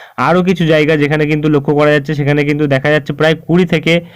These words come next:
একুশ তারিখের মধ্যে কিন্তু বর্ষা প্রবেশ করে গেছে আরও কিছু জায়গা। শুধুমাত্র কিন্তু, আহ, এখানে কিছু জায়গা বাকি আছে এখনও অবধি, আহ, আট জুলাই অবধি টাইম আছে, দেখা যাক আরও কবে কবে বর্ষা প্রবেশ করে এইসব জায়গাগুলিতে। এবং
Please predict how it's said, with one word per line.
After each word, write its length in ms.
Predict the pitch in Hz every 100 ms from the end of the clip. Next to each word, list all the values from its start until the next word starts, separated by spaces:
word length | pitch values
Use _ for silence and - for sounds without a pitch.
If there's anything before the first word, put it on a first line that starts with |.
| - - -
একুশ 260 | 151 185 180
তারিখের 440 | 185 180 170 175
মধ্যে 320 | 165 156 151 160
কিন্তু 240 | 165 160
বর্ষা 300 | 156 135 135 151
প্রবেশ 240 | 143 139
করে 160 | 151 147
গেছে 180 | 143
আরও 140 | 135 139
কিছু 180 | 147 147
জায়গা। 200 | 147 151
শুধুমাত্র 440 | 147 156 147 139 151
কিন্তু, 300 | 156 147 185
আহ, 520 | 190 - - - 131 151
এখানে 220 | 180 185
কিছু 200 | 180 175
জায়গা 240 | 170 170 165
বাকি 320 | 131 135 170
আছে 160 | 160 160
এখনও 360 | 147 147 151 151
অবধি, 260 | 135 160
আহ, 640 | 190 - - _ 131 135 139
আট 100 | 165
জুলাই 260 | 165 185
অবধি 200 | 180 165
টাইম 220 | 170 160 156
আছে, 140 | 151 165
দেখা 220 | 143 147
যাক 140 | 165 165
আরও 240 | - 143 151 139
কবে 220 | 139 139 147
কবে 180 | 147
বর্ষা 300 | 147 135 131
প্রবেশ 240 | 135 135 139
করে 160 | 143
এইসব 180 | 139 139
জায়গাগুলিতে। 440 | 135 139 135 139 170 175 - - _
এবং 220 | 139 165